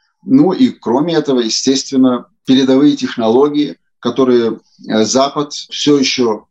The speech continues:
имеет контроль над ними, хотя и это тоже момент, о котором можно поговорить. Одно из превосходств Запада — это кроме военной силы, которую он имел над всем миром фактически, кроме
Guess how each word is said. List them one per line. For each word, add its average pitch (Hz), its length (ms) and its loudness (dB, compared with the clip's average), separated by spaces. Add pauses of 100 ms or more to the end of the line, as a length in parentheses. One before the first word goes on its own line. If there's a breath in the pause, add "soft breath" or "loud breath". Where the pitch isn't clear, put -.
имеет 131 460 2
контроль 120 460 0
над 123 200 -2
ними, 165 160 -6
хотя 120 560 -4
и 110 200 -8
это 110 400 -4
тоже 120 420 -2 (160)
момент, 123 340 0
о 120 60 -8
котором 120 320 -2
можно 120 220 0
поговорить. 107 560 -2
Одно 123 200 0
из 127 120 -2
превосходств 147 720 -6 (160)
Запада — 131 520 -2
это 110 200 -4
кроме 123 400 0 (120)
военной 151 460 0
силы, 147 440 0 (160)
которую 127 360 2
он 131 140 6
имел 123 320 2
над 113 200 -4
всем 127 320 0
миром 123 240 2
фактически, - 640 -8
кроме 117 440 -2